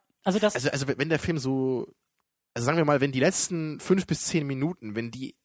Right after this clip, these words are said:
Speaker 2: anders inszeniert wären, dann könnte ich mich auch viel eher, äh, damit abfinden, dass Travis wirklich stirbt in diesem Shootout. Aber wir sehen ja wirklich danach nochmal kurz, wie er ganz normal mit seinen Kumpels dann neben dem Taxi steht, ne, wieder mit normalen Haaren.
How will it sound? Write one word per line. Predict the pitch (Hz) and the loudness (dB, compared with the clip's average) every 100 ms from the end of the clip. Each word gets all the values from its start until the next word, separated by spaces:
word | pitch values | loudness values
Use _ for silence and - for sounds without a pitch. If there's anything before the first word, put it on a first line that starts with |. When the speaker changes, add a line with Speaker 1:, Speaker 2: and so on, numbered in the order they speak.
| - | -8
Speaker 2:
anders | 160 190 156 147 | 0 2 2 0
inszeniert | 143 - - 127 156 156 95 | -6 -4 -4 0 0 0 -4
wären, | 104 101 90 | -2 -2 -2
dann | 98 101 | -6 -2
könnte | 143 | -2
ich | 143 | -2
mich | 139 | -4
auch | - | -4
viel | 147 - | -8 -6
eher, | 127 165 170 156 151 - | 0 2 4 4 2 -2
äh, | 127 | -4
damit | 123 123 120 | -2 -4 -4
abfinden, | 135 - 147 117 | -6 -8 -8 -6
dass | 117 | -8
Travis | - 127 117 | -4 -4 -2
wirklich | 117 110 - | -6 -8 -2
stirbt | - 151 104 | 4 4 4
in | |
diesem | 95 92 | -8 -14
Shootout. | - - - 82 76 - _ - - - | -14 -14 -12 -12 -12 -16 _ -20 -20 -12
Aber | 110 | -6
wir | 120 | -4
sehen | 110 143 | 0 0
ja | 147 123 | 0 -2
wirklich | - | -6
danach | 135 123 131 135 | -6 -2 -2 -2
nochmal | 123 127 | -2 -4
kurz, | - 139 139 | 2 2 2
wie | 127 | 0
er | 120 | 0
ganz | 120 131 | 0 -4
normal | 120 113 123 135 | -4 -2 -2 -2
mit | 117 | -2
seinen | 117 113 | -4 -4
Kumpels | 139 143 139 | -4 -4 -6
dann | 123 | -8
neben | 123 120 | -8 -8
dem | 107 | -8
Taxi | 131 - 151 | -8 -6 -8
steht, | - 139 139 120 | -6 -2 -2 -2
ne, | 123 | -6
wieder | 117 117 | -6 -8
mit | 117 | -8
normalen | 113 110 117 107 | -8 -8 -8 -8
Haaren. | 110 131 147 | -6 -6 -8